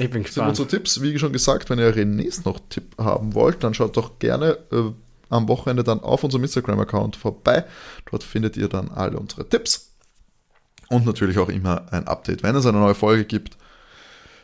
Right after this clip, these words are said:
Speaker 2: Die nächste Folge wird dann auch nächsten Dienstag sein. Die Rennanalyse vom Großen Preis von Kanada steht an. Auch hier, glaube ich, ist nicht zu rechnen, dass er abgesagt wird, trotz den,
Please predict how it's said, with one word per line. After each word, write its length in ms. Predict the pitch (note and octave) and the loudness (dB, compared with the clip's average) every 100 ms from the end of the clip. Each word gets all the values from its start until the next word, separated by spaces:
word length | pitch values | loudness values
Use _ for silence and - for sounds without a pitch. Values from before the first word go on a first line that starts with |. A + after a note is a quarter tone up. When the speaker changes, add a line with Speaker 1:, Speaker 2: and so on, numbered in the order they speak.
| _ _ - | _ _ -6
Speaker 2:
Die 480 | C#3 C3+ B2+ B2 A#2+ | -4 -2 0 2 2
nächste 340 | B2 F#3+ - | 2 2 2
Folge 320 | D3+ C#3+ C3+ C3 | 6 8 8 6
wird 260 | A3+ A3+ | 2 4
dann 160 | E3 D3+ | 4 6
auch 260 | B2+ C3 | 6 8
nächsten 720 | C#3+ C3+ - B2+ A#2+ A#2+ B2+ | 6 0 0 -2 0 0 2
Dienstag 460 | D3+ D#4+ - F#3 F#3 | 4 4 4 2 2
sein. 280 | - E3 E3+ | 4 4 6
Die 100 | C3 | 6
Rennanalyse 540 | A#2+ A#2+ A#2 A2+ A2+ | 6 6 4 2 2
vom 140 | A2 G#2+ | 0 -2
Großen 300 | G2+ G2+ G2 | -2 -2 -4
Preis 280 | - F2+ | -4 -6
von 340 | - F#2 F#2 - | -6 -6 -6 -6
Kanada 640 | G#2 G#2+ A2+ G#2+ G2+ F#2+ - _ - | -2 0 2 2 2 -2 -12 _ -18
steht 440 | - - G2 - _ | -16 -10 -12 -12 _
an. 320 | - G2 C#3 C3+ | 4 4 4 -2
Auch 340 | G#2+ G#2 - | -2 -4 -4
hier, 280 | A2+ A2 A2+ | -4 0 0
glaube 240 | A2+ A2 | 2 2
ich, 100 | C3+ | 2
ist 180 | B2 - | -4 -4
nicht 300 | C#3 - - | -4 -6 -6
zu 100 | C#3 B2 - | -4 -4 -4
rechnen, 500 | A#2 A2+ - C#3 B2 | -2 -2 -2 -4 0
dass 260 | A2 A2+ | 0 2
er 120 | G#2+ A2+ | 2 2
abgesagt 500 | - A2+ - A2 - | 0 -4 -4 -4 -4
wird, 220 | A#2 - | -6 -2
trotz 500 | A2+ A2 - - - | 0 0 -2 -6 -4
den, 400 | A#2 A2+ G#2+ | 0 0 -2